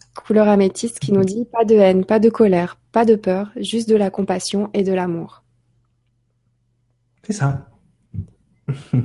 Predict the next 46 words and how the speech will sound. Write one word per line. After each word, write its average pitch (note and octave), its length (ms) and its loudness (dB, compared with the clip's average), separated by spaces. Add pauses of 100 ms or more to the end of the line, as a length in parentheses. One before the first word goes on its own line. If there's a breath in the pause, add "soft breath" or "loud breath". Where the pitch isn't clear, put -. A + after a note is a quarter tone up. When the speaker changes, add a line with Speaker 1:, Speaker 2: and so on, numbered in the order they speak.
(120)
Speaker 1:
C'est, G3 640 0
c'est, G3 200 -6
c'est G#3 240 -2
un G#3+ 100 2
regroupement C#4+ 580 0
de A3+ 260 2
walk-in, A#3 680 2
euh, G#3+ 300 2
métanoïa, G#3+ 480 4
Speaker 2:
Non, B3+ 100 4
mais A#3 180 6
c'est A3+ 140 4
ça. A3 200 2
Speaker 1:
de, G3+ 400 -2
c'est G#3+ 220 -2 (140)
Speaker 2:
Ces D#3 260 -4
événements-là, D#3 540 2
ils F#3+ 60 4
n'ont C3+ 140 4
pas E3+ 160 4
d'autre D#3+ 320 2
choix F#3+ 280 4
que C#3+ 100 0
d'être B2+ 340 0
là. - 220 -4 (500)
Tu - 100 -6
vois, E3 260 2
c'est, C#3 380 2 (260 loud breath)
c'est, C#3 460 2
c'est, C#3+ 200 -4
c'est C#3 160 -4
malheureux C#3+ 360 0
à D3+ 100 0
dire, G3 220 0
mais C#3+ 280 -2 (140)
vous C3+ 120 -6
devez D#3+ 260 0
comprendre G3+ 440 -6
que C3 300 -4
le C3 140 -6
choc G3+ 420 -4
que D#3 80 -4
vous C#3 180 -4
avez C3 240 0
vécu, C3+ 680 -2 (440 loud breath)
euh, C3 340 6